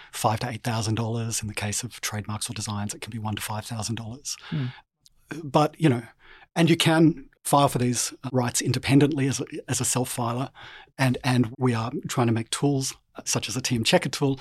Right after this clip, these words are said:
Speaker 2: Yeah.
Speaker 1: available to help people do that. But, but you have a lawyer, you have an accountant,
Speaker 2: Mm.
Speaker 1: and, and in, in many situations, it's gonna be beneficial for you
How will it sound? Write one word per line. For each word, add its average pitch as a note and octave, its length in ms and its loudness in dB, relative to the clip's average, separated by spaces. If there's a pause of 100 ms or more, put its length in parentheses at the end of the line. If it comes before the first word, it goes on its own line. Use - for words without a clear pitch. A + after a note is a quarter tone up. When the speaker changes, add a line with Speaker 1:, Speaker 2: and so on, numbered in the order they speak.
Speaker 2:
Yeah. D#3 200 2
Speaker 1:
available C3 440 4
to B2+ 100 -10
help B2+ 220 -8
people A#2 240 -6
do G#2 260 -6
that. A#2 300 -10 (460)
But, D3 180 4
but D3 180 4
you F3+ 80 8
have F#3 140 6
a F3 40 6
lawyer, B2+ 300 6
you B2 120 2
have A2 140 0
an B2+ 80 2
accountant, B2 720 0 (160)
Speaker 2:
Mm. C#3 360 -2
Speaker 1:
and, C3 260 6
and C3 300 6
in, C3+ 280 2
in C#3 360 2
many B2 180 4
situations, B2 760 0
it's - 120 -2
gonna B2+ 160 2
be A#2 100 0
beneficial B2+ 560 4
for B2+ 220 0
you A#2+ 220 -2